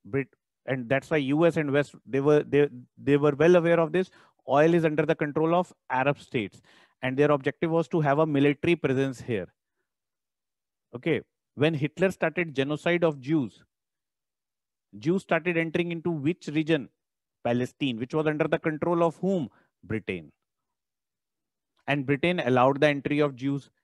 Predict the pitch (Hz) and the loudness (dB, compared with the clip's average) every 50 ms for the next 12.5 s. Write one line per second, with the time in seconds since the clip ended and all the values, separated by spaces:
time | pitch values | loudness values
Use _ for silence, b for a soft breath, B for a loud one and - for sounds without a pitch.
0 | _ _ _ - 143 143 135 - 156 139 - 127 127 127 123 - - 135 131 123 | _ _ _ -4 -4 -4 -4 -4 -4 -2 0 0 0 -2 -4 -6 -6 -8 -6 -4
1 | 117 117 131 139 156 - - - 196 196 190 190 185 185 160 170 170 139 120 - | -4 -4 -2 -2 -4 -4 -4 -2 -2 0 2 4 4 4 4 2 -2 -4 -6 -8
2 | _ - 104 104 87 76 - _ - - - _ _ _ _ _ _ _ _ _ | _ -4 -4 -4 -4 -6 -10 _ -20 -20 -20 _ _ _ _ _ _ _ _ _
3 | _ _ _ _ _ _ _ _ _ _ 180 185 190 180 165 156 160 160 151 - | _ _ _ _ _ _ _ _ _ _ 0 0 0 0 0 0 -2 -2 -6 -10
4 | - _ _ _ _ _ _ _ _ _ _ _ 110 113 135 135 143 139 - 127 | -16 _ _ _ _ _ _ _ _ _ _ _ -6 -2 0 0 0 0 -4 -10
5 | 127 113 - - - 117 135 147 151 151 147 147 151 147 180 185 190 - 156 147 | -14 -14 -14 -14 -6 -2 0 0 0 0 -2 -4 -4 -4 -6 -8 -6 -4 -4 -4
6 | 139 - 185 190 175 185 156 131 135 135 147 147 151 147 147 147 - 185 185 180 | -4 -4 -4 -4 -4 -4 -2 -2 -2 -2 0 0 0 0 0 0 0 0 0 0
7 | 165 160 151 170 170 - - _ _ _ _ - 147 143 147 143 - 156 170 170 | -2 -2 -2 -2 -2 -4 -6 _ _ _ _ -2 -2 -2 -2 -4 -6 -6 -8 -6
8 | - 156 147 139 - - 160 170 156 _ 160 143 131 107 87 - - _ _ _ | -4 -4 -4 -4 -4 -6 -6 -6 -6 _ -4 -4 -4 -6 -8 -14 -20 _ _ _
9 | _ _ _ _ _ _ _ _ _ _ _ _ _ - - 131 143 170 190 - | _ _ _ _ _ _ _ _ _ _ _ _ _ -4 0 2 2 2 2 2
10 | 190 175 165 185 175 - 160 151 - 151 147 151 - - 170 165 151 151 147 156 | 0 -2 0 0 0 0 0 -2 0 0 -2 -2 -2 -4 -4 -2 -2 -2 0 0
11 | 196 226 220 - _ _ _ _ - 107 117 143 147 123 110 101 117 120 113 - | 0 -2 -2 -4 _ _ _ _ -18 -8 -4 -2 -2 -2 -2 -2 -4 -4 -4 -4
12 | - 123 143 143 - 156 185 233 269 | -2 0 0 0 0 2 2 2 2